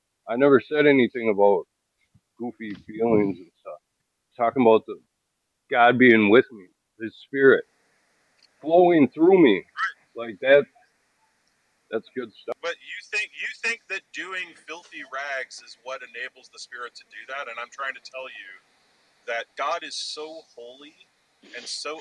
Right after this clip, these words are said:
Speaker 2: other and so apart from us. There is no amount of good works that we are doing or obedience that we can do that is going to please him in any way. That is why we
Speaker 1: No,
Speaker 2: need
Speaker 1: here's a
Speaker 2: the finished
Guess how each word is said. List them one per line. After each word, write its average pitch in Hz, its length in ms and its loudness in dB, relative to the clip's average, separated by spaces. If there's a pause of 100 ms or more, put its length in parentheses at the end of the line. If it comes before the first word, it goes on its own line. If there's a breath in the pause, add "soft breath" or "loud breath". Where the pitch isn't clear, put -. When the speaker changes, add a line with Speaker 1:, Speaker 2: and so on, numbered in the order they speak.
(120)
Speaker 2:
other 123 520 -12
and 117 120 -18
so 170 420 -8
apart - 400 -10 (100)
from 113 140 -20 (180)
us. - 280 -20 (420)
There 156 160 -10
is 147 140 -16
no 170 240 -16
amount 160 320 -14
of 131 60 -20 (220)
good 151 180 -16 (140)
works - 380 -20
that 127 100 -20 (100)
we 139 140 -14
are 120 220 -14
doing 117 300 -20 (220)
or 123 160 -14 (100)
obedience 143 640 -16
that - 160 -12 (100)
we 120 120 -20 (120)
can 117 240 -12 (140)
do 123 340 -18
that 110 100 -20
is 107 120 -18
going 123 260 -16
to 110 60 -20 (180)
please 127 340 -16
him 151 220 -14
in 123 120 -18 (240)
any 117 260 -20
way. 110 240 -10 (600)
That 156 180 -4
is 160 140 -18
why 151 260 -6
we 143 80 -20
Speaker 1:
No, 120 260 0
Speaker 2:
need - 40 -10
Speaker 1:
here's 190 240 -2
a 180 140 0
Speaker 2:
the 120 120 -20
finished 131 320 -16